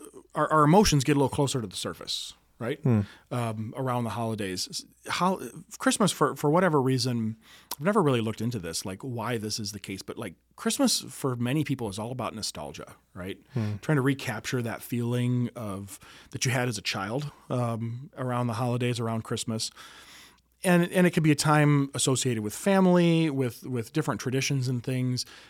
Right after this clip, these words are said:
Speaker 1: As time goes on, you've got family members maybe who are, have passed on, are no longer part of that. Uh, it can be a time where we remember those folks with a little bit of sadness. Um, maybe it's even the first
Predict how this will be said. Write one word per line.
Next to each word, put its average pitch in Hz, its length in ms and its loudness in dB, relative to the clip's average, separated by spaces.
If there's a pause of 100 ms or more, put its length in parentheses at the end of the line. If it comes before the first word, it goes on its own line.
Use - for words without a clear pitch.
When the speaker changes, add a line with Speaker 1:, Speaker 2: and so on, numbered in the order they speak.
(160)
Speaker 1:
As 135 160 0
time 143 320 2
goes 120 280 2
on, 139 580 2
you've 127 140 -4
got 120 180 -4
family 135 320 -2
members 123 340 -2
maybe 120 220 -4
who 117 180 -6
are, 107 320 -4 (140)
have 117 120 -12
passed 98 360 -6
on, 135 280 -2
are 135 120 -4
no 120 120 -4
longer 104 280 -6
part 143 260 -4
of 143 60 -4
that. 151 340 -2 (380)
Uh, 117 180 -6
it 135 80 -6
can - 80 -8
be 131 100 -2
a 120 40 -2
time 127 320 -2
where 120 80 -2
we 117 140 -2
remember 113 840 -6 (220)
those 127 340 -6
folks 127 340 -4
with 123 160 -4
a 127 60 -4
little 117 180 -4
bit 117 140 -4
of 117 320 -8
sadness. 139 840 -4
Um, 101 480 -8 (520)
maybe 135 320 0
it's 131 140 0
even 131 240 2
the 113 80 -2
first - 640 -2